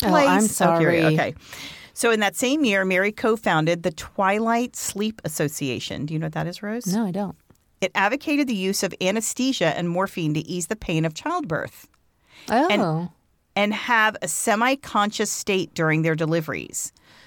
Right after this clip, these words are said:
Speaker 2: So before this, women
Speaker 1: Oh,
Speaker 2: were knocked
Speaker 1: wow.
Speaker 2: out cold, and they would have to use forceps. So it would, it gives the woman the semi-conscious state during their deliveries. Statis-, statistics showed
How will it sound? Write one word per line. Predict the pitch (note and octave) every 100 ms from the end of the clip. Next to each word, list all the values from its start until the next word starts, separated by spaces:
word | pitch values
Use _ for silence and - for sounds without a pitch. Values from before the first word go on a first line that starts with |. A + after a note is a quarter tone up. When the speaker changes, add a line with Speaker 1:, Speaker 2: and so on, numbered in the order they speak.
| _
Speaker 2:
So | - G3+
before | G3 C4 C4+
this, | A3 -
women | G#3+
Speaker 1:
Oh, | G#3+
Speaker 2:
were | A#3+
knocked | G#3+ G#3+ C#3 G#3
Speaker 1:
wow. |
Speaker 2:
out | G3
cold, | - C4+ D4 G2 F#3+ - _ _ _
and | F#3
they | G3+
would | G3
have | G#3+
to | -
use | F#3+ E3+
forceps. | - A3+ C4+ - C3+ - - - - _ - - -
So | - A3 F#3+ F3+ -
it | G#3
would, | G#3 E3 _
it | - F#3+
gives | G#3+ G#3
the | A#3
woman | G3+ G3 F#3+ F#3+
the |
semi-conscious | F#3 - G3+ G#3+ G#3+ G3 F#3+ F#3
state | - E3+ D#3
during | - E3+ E3
their | E3
deliveries. | E3 E3 C#3 C2 C#2 D#3 - - _ _
Statis-, | - - G#3 - B3 - -
statistics | - - G#3+ - C4 B3+ A#3
showed | - D4+ B3+ E3 F#3+